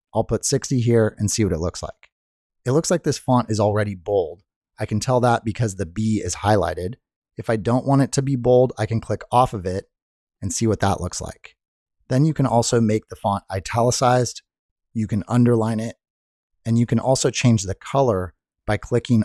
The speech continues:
on text color. You'll see that there's a wide range of colors, and there's also some colors down here in the theme that tell you some specific colors that will match with the color scheme that you have right now.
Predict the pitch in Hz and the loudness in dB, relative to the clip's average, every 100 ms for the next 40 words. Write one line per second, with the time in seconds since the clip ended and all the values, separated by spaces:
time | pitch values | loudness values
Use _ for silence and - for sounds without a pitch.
0 | - 101 95 - 120 127 - - 78 - | 2 0 0 -2 -2 -2 -4 -6 -8 -10
1 | _ _ _ _ _ - 127 - 165 165 | _ _ _ _ _ -6 -4 0 2 2
2 | 151 123 104 95 101 107 101 101 104 104 | 2 2 2 0 2 2 0 -2 0 0
3 | 98 - 101 98 101 - - _ _ _ | -2 -6 -2 -2 -2 -6 -12 _ _ _
4 | - 117 104 127 143 175 - 139 - 127 | -2 -2 2 2 4 2 4 2 2 2
5 | 123 104 110 107 - 131 110 98 107 98 | 2 2 2 0 -2 -2 -2 0 -2 -4
6 | - 139 123 92 90 _ _ _ - 110 | -4 0 0 0 -6 _ _ _ -6 -4
7 | - 139 135 127 113 - 107 135 123 139 | 0 0 2 2 2 0 -2 0 0 0
8 | - 110 110 - 95 107 104 101 107 - | 2 2 2 2 0 2 2 2 -2 -6
9 | 95 98 - 120 120 107 - 110 104 98 | -10 -10 -4 0 0 -2 -2 2 2 2
10 | 82 95 95 95 92 90 - - 82 - | 0 -4 -2 -2 -2 -2 -4 -8 -16 -18